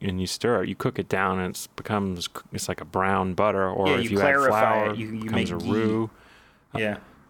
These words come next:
Speaker 1: I know humans are always taking substances and bo-, and, like, trying out cooking it forever in different ways.
Speaker 2: So, someone must. I feel like cum would just solidify and co-, coagulate instantly. I feel like it would act like an egg white or something like
Speaker 1: Hmm.
Speaker 2: that.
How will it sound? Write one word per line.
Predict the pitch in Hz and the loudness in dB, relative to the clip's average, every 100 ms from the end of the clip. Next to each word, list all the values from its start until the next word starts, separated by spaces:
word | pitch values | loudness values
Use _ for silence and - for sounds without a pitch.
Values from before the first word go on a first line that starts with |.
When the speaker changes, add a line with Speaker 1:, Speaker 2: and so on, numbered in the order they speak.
| _ | _
Speaker 1:
I | 117 | -2
know | 123 160 226 | 2 2 2
humans | 165 170 160 127 | 2 2 2 2
are | 113 | 0
always | 104 113 123 110 | 2 2 0 -2
taking | - 120 117 | -2 -2 -2
substances | - 117 110 - 104 104 95 | 0 -2 -2 -2 0 0 0
and | 90 90 | -2 0
bo-, | 95 101 | 2 2
and, | 92 | 0
like, | 92 - - | -2 -2 -4
trying | - 95 95 | 0 2 2
out | 95 95 - | 2 0 -2
cooking | - 98 113 | -4 -2 0
it | 104 - | -2 -2
forever | 98 95 95 104 | -2 0 2 0
in | 107 101 | -2 -2
different | 98 98 | -4 -4
ways. | 92 90 101 117 - | -4 -2 -4 -6 -12
Speaker 2:
So, | - - | -8 -4
someone | - 139 151 170 156 | 0 0 2 0 2
must. | 151 151 | 0 2
I | 143 | 0
feel | 151 233 330 | 2 0 2
like | 277 - | 2 2
cum | 175 185 190 | 0 2 2
would | 135 | 0
just | 131 - | 0 0
solidify | - 110 139 160 - 98 98 | 0 2 2 0 2 2 2
and | 101 98 | 0 -4
co-, | - 104 - | -4 -4 -4
coagulate | - 104 107 131 117 101 98 98 | -4 0 2 0 0 0 0 -2
instantly. | 95 - 95 95 | -6 -6 -8 -6
I | 98 | -4
feel | - 156 | 0 2
like | 139 127 | 2 2
it | |
would | 117 110 | 0 2
act | 113 120 - | 2 2 0
like | 113 101 | -2 0
an | |
egg | 95 117 113 | 0 0 0
white | 104 90 - | 0 0 -4
or | 98 | -8
something | - 95 95 - | -8 -10 -10 -8
like | - | -4
Speaker 1:
Hmm. | 156 | -4
Speaker 2:
that. | - - | -2 -8